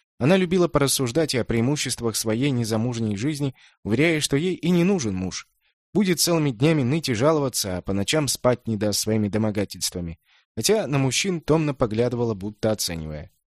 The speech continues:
Жизнь Вилли была заполнена домашними хлопотами и уходом за больной матерью, которая к старости ссохлась до размеров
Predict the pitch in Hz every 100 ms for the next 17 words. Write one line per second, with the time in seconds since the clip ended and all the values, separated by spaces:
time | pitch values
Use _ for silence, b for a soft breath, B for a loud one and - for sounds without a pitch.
0 | _ _ _ 98 185 165 147 190 180 165
1 | 135 143 156 131 151 151 147 135 107 117
2 | 139 - 120 104 139 170 147 151 143 139
3 | b b 160 - 110 143 143 127 120 110
4 | 113 131 120 120 - 80 76 b b _
5 | 104 104 101 - 131 127 120 110 98 -
6 | 143 - 127 107 107 101 107 127 113